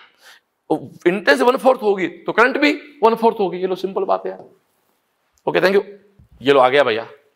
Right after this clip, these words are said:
क्वेश्चन ट्वेंटी सेवन, मैंने क्लास स्टार्टिंग से की थी। क्यों भूल गए क्या? This is Einstein photoelectric equation, जिसपे आइंस्टाइन नोबेल पुरस्कार दिया गया था। वही तो बताया, ये रहा, ये रहा, ये रहा, ये रहा, ये रहा, ये रहा, ये रहा, ये रहा, ये रहा, ये रहा। थर्ड,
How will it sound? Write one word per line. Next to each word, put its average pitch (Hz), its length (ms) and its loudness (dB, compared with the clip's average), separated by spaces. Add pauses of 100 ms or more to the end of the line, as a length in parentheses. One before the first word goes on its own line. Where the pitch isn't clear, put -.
(300)
क्वेश्चन 143 240 0
ट्वेंटी 139 300 0
सेवन, 117 300 0 (140)
मैंने 120 100 -2
क्लास 131 200 2
स्टार्टिंग 113 300 -2
से 101 140 -8
की 95 140 -10
थी। 92 180 -20 (520)
क्यों 170 120 4 (120)
भूल 131 120 0
गए 180 100 4
क्या? 107 120 -6 (460)
This 135 180 -2
is 185 240 -2 (320)
Einstein 147 540 0 (160)
photoelectric 131 960 -2
equation, 131 440 -6
जिसपे 117 300 -4
आइंस्टाइन 117 440 0
नोबेल 120 200 -4
पुरस्कार 175 680 0
दिया 196 200 0
गया 101 180 2
था। 92 480 -2 (380)
वही 156 140 2
तो 156 60 -8
बताया, 139 220 2
ये 156 140 2
रहा, 135 100 4 (220)
ये 123 60 -2
रहा, 120 100 0
ये 117 120 -2
रहा, 113 80 0
ये 110 100 -2
रहा, 110 80 0
ये 107 100 -2
रहा, 107 100 2
ये 104 100 -2
रहा, 98 100 -2
ये 95 80 -6
रहा, 92 100 -6
ये 92 80 -10
रहा, 92 100 -10
ये 90 80 -12
रहा, 85 60 -20
ये 85 40 -20
रहा। - 680 -8
थर्ड, 95 140 0